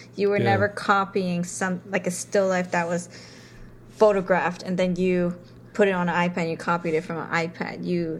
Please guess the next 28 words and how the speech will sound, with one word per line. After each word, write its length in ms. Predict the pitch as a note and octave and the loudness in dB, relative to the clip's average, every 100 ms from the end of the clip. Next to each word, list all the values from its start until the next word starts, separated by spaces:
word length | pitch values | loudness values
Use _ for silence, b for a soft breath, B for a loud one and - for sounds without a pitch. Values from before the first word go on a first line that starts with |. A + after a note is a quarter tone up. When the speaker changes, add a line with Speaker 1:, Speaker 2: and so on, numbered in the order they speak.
| - | -6
Speaker 1:
that, 200 | E3 - | -6 -4
and 160 | - E3+ | -4 -2
that's, 520 | E3 E3 - - - - | -2 -4 -10 -12 -14 -2
that's, 340 | F3 E3+ - | -2 -2 -4
like, 280 | F3 E3 F3 | -4 -4 -4
uh, 180 | E3+ D#2 - | -6 -6 -6
it's, 160 | F#3+ - | -10 -8
it's, 500 | - F3+ - - - - | -6 -6 -6 -8 -12 -10
it, 200 | G3+ F#3+ - - - | -4 -4 -4 -12 -6
it 120 | F3+ | -2
carries 360 | G#3 F#3+ F#3 F3+ | 2 2 2 0
over 320 | F3+ F3+ E3+ | 2 2 0
to 180 | F3 F#3 | -2 2
Speaker 2:
It 240 | E3+ C#3 | 4 6
totally 340 | D3 E3 D3 A#2+ | 6 6 6 4
Speaker 1:
tattooing. 200 | - G#2+ | 2 2
Speaker 2:
does, 200 | G#2+ C#3 | 0 2
yeah. 300 | B2 A2+ G#2 - B B B | 2 2 0 -8 B B B
K-, 80 | A#2+ | -2
once 240 | C3 D3+ | 0 2
you 80 | F#3+ | 2
understand, 480 | F#3+ F3+ - D3 C3+ | 2 2 2 4 4
like, 120 | A#2+ | 2
real 220 | A2+ A2 G#2 | 4 4 4
life 200 | G2 - | 2 2
things, 480 | G#2 F#2+ F2+ F#2 - B B B B B | 2 2 0 -4 -10 B B B B B
and, 220 | - A2 G2+ | 4 4 4
like, 240 | G2 | 2